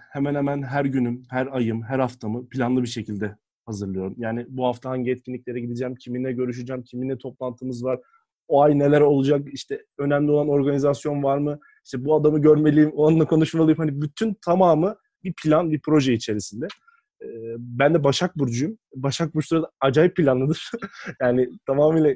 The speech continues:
garantici de olmak gerekiyor. Yani çok sayıda ajanda kullanma fırsatım oldu. Sürekli ajanda kullandım. Ee, yani çok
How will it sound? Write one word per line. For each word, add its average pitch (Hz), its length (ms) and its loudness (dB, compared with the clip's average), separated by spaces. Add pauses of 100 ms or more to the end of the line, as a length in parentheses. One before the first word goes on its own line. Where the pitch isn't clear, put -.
garantici 151 580 2
de 151 60 4
olmak 123 340 0
gerekiyor. 127 400 -2
Yani 139 280 0
çok 202 240 -4
sayıda 160 420 2
ajanda 143 500 4 (180)
kullanma 120 380 0
fırsatım 120 460 -8
oldu. 143 220 -4
Sürekli 151 460 -2
ajanda 110 360 0
kullandım. 113 480 -4 (640)
Ee, - 20 -16 (360)
yani 139 260 -2
çok 175 160 -8